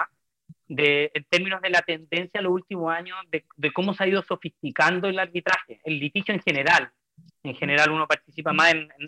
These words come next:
en arbitraje, en, en lo que son temas internacionales, pero en general se ha, se ha sofisticado mucho, se han sofisticado los, los estudios de abogados, lo-, la formación de los abogados, uno ya ve que viene mucho más integral con otras disciplinas, con al menos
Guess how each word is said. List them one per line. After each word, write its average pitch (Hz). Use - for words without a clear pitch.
en 143
arbitraje, 147
en, 151
en 139
lo 135
que 147
son 156
temas 165
internacionales, 160
pero 147
en 147
general 165
se 180
ha, 185
se -
ha 190
sofisticado 175
mucho, 175
se 156
han 160
sofisticado 175
los, 165
los 139
estudios 160
de 147
abogados, 156
lo-, 143
la 151
formación 151
de 214
los 160
abogados, 170
uno 170
ya 156
ve 160
que 160
viene 160
mucho 170
más 170
integral 165
con 143
otras 156
disciplinas, 180
con 139
al 143
menos 214